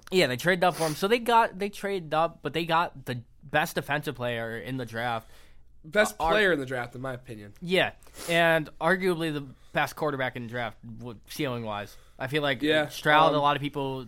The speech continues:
Speaker 1: have him as their number one quarterback still. So I feel like for them, they had, that's big, but I also really like the pick of Tank Dell. So
Speaker 2: Yeah, uh, Tank Dell,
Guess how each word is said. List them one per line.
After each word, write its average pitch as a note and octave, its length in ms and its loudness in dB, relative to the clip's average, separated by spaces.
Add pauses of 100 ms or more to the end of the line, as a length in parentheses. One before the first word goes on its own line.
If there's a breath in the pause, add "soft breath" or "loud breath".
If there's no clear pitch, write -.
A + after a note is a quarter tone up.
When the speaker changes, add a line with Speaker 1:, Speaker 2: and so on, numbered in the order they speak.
(140)
Speaker 1:
have B2+ 280 0
him A#2 140 -6
as A2+ 200 -2
their A#2+ 100 -6
number A2 220 -4
one G#2+ 120 -6
quarterback G#2+ 440 -6
still. G2+ 260 -8 (840 soft breath)
So A2+ 320 -2
I B2+ 120 -2
feel C#3 240 -4
like B2+ 260 -4
for - 160 -6
them, D#3 280 4
they C#3 140 0
had, C3+ 460 -4
that's C#3 300 -8
big, C3+ 400 -6
but C3 100 -2
I C3+ 120 -2
also E3+ 420 -2
really C#3 340 -2
like C#3+ 220 -6
the C3+ 80 -10
pick C#3 240 -10
of A2+ 100 -14
Tank B2+ 240 -10
Dell. A2 280 -10 (480 soft breath)
So A2 440 -8
Speaker 2:
Yeah, E3+ 280 0 (200)
uh, C#3+ 260 2
Tank F3+ 340 -8
Dell, D#3+ 440 0